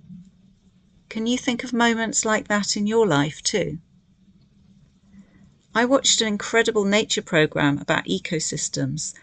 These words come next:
that had completely regenerated themselves after being destroyed by natural events, human activity, even nuclear devastation. Our minds do that too.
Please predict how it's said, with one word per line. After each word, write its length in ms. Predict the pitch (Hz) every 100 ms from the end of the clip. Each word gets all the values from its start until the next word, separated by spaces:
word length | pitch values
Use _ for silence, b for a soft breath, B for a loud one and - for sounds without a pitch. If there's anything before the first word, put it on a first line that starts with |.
| b -
that 120 | 165
had 140 | 170
completely 640 | - 185 - 226 240 - 233
regenerated 760 | 214 196 214 233 202 180 -
themselves 640 | - 160 - 151 147 - -
after 300 | 160 170 170
being 180 | 175 170
destroyed 640 | 170 - - 220 208 151 -
by 220 | 160 156
natural 480 | 160 175 - - 180
events, 580 | 170 175 180 - - - b b -
human 260 | - 180 175
activity, 800 | - - 180 - - 165 156 - _ _ _ _ _ -
even 420 | 226 240 196 190
nuclear 480 | 196 226 - 185 175
devastation. 1040 | - 180 165 - - 196 208 - 160 151 - _ _ _ _ _ _ _ _ _ _ _ _ _ -
Our 140 | 185
minds 480 | 185 220 254 190 -
do 200 | 165 156
that 280 | 160 147 -
too. 420 | - 233 147